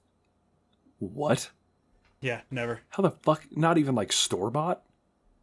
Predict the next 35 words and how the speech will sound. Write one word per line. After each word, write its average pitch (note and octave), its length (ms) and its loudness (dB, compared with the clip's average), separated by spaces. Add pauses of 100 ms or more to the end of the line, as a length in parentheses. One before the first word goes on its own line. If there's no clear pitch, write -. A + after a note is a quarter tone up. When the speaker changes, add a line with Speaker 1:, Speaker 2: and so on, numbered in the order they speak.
(160)
Speaker 2:
No, C#3+ 380 0 (120)
I've C3+ 180 0
Speaker 1:
Oh, C3+ 40 -4
Speaker 2:
never C3+ 160 -2
had C3 160 0
Speaker 1:
man. - 20 -4
Speaker 2:
it B2+ 60 -4
at B2+ 60 -4
all. B2+ 300 -2 (800)
Speaker 1:
Tiramisu D#3 480 -4
is G#2+ 80 -8
so - 180 -4
fucking, - 580 -8
I, A#2 220 0 (100)
we're, G#2+ 240 -4 (240)
we're G#2 100 -8
getting G2+ 240 0
tiramisu. F2+ 480 -6 (580)
We G2 80 -4
have G2+ 120 0
Speaker 2:
You C#3 60 -2
Speaker 1:
to. C#3 60 2
Speaker 2:
have E3 220 -2
to F3+ 60 -4
keep F3+ 280 -4
in D3+ 100 -2
mind C3+ 260 -2
I B2+ 60 0
wasn't B2+ 300 -4
allowed B2 300 -2
to A#2+ 60 -4
have A#2+ 200 -6
anything B2 480 -8
coffee A#2 400 -6
related A2 540 -12